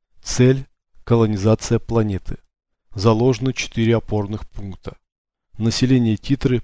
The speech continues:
примитивные гуманоиды низшей стадии развития.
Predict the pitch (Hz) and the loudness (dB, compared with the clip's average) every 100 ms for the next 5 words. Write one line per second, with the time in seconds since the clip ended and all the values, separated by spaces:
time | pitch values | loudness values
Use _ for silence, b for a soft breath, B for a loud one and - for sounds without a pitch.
0 | - 110 107 104 123 113 117 110 113 120 | -4 -2 -2 0 -2 0 -2 -2 -2 -2
1 | 117 113 107 101 104 - 110 - - 95 | 0 -2 -4 -4 -4 -6 -8 -6 -4 -2
2 | 98 98 98 98 92 - - | 0 -2 -2 -6 -8 -8 -10